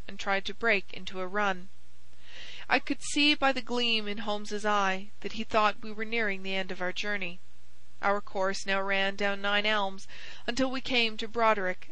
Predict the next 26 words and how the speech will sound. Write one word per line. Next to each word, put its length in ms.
and 160
Nelson's 500
large 380
timber 260
yard, 340
just 220
past 420
the 80
White 240
Eagle 300
Tavern. 540
Here 280
the 100
dog, 500
frantic 460
with 140
excitement, 640
turned 380
down 340
through 140
the 80
side 380
gate 260
into 260
the 120
enclosure, 640